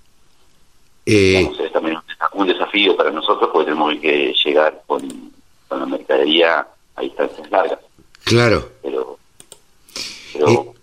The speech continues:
Speaker 2: vamos, digamos, entendemos que la calidad va por encima de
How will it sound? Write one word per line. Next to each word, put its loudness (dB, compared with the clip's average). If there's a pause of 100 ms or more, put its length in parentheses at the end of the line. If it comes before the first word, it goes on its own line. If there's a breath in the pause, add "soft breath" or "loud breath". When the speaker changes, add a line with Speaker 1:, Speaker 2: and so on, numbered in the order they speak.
Speaker 2:
vamos, -2
digamos, -2
entendemos 0
que 0
la 4
calidad 4
va 2
por -2
encima -6
de -6